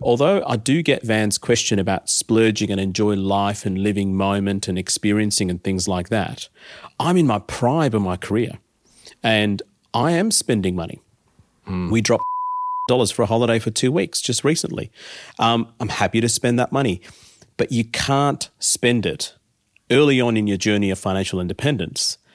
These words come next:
Speaker 1: and then later on regret that you've spent that money and did all that. I'm not saying you need to spend that much money. I'm just saying your experiences, because essentially you're potentially robbing yourself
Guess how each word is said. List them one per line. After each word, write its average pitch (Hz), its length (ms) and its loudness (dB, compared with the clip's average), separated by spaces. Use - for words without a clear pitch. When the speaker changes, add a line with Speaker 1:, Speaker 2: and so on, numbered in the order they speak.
Speaker 1:
and 107 220 2
then 104 400 2
later 107 480 2
on 95 220 0
regret 98 580 -2
that 101 180 -2
you've 104 140 -2
spent - 380 -2
that - 260 -4
money - 400 -8
and 104 120 0
did 101 140 0
all 98 200 2
that. 95 140 2
I'm 170 140 4
not 135 160 0
saying 101 220 2
you 98 60 2
need 95 120 0
to 92 80 -6
spend 90 260 -2
that - 120 -4
much 95 200 -4
money. 101 320 -2
I'm 101 140 -2
just 110 160 -2
saying 92 220 -4
your 87 80 -4
experiences, - 800 -2
because 113 320 0
essentially 113 540 0
you're 92 100 2
potentially 110 640 -4
robbing 104 400 0
yourself - 580 -2